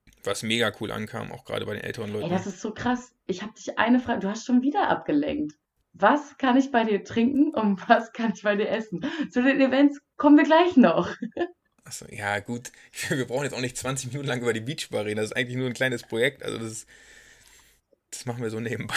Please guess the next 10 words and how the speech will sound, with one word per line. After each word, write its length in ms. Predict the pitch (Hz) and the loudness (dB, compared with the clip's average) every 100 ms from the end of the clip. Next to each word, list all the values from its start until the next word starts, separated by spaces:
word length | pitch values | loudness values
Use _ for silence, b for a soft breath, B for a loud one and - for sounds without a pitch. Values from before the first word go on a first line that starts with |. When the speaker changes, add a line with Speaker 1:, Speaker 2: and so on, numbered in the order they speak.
| - | 0
Speaker 2:
Okay, 260 | 180 123 | 2 6
Speaker 1:
nebenbei. 80 | 170 | 6
Speaker 2:
also 140 | 165 175 | 6 6
es 180 | 180 180 | 4 4
gibt 240 | 240 226 | 2 0
Cocktails, 560 | - 240 254 254 247 247 | 2 2 2 2 2 2
es, 200 | - 185 - | -2 -4 -4
es 200 | - 190 | -6 -6
gibt, 300 | - 185 - | -6 -8 -8
äh, 520 | - 180 180 175 175 | -6 0 2 2 0